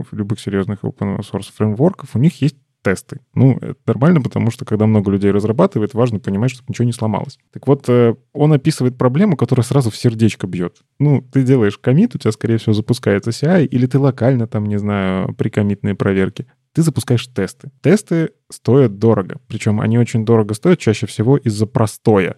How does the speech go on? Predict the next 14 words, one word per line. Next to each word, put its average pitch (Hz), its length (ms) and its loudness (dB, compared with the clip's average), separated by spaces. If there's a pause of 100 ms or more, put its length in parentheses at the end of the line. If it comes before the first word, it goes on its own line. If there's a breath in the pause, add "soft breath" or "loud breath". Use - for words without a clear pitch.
(160)
Потому 98 300 -4
что - 180 -6
у 101 60 -2
тебя, 101 480 0
когда 104 260 -6
тест 107 240 -2
запускается, 117 1160 0
у 123 120 -6
него 113 200 0
там - 160 -6
создается 107 480 0
куча - 240 -4
времени 101 380 2
для 92 600 -4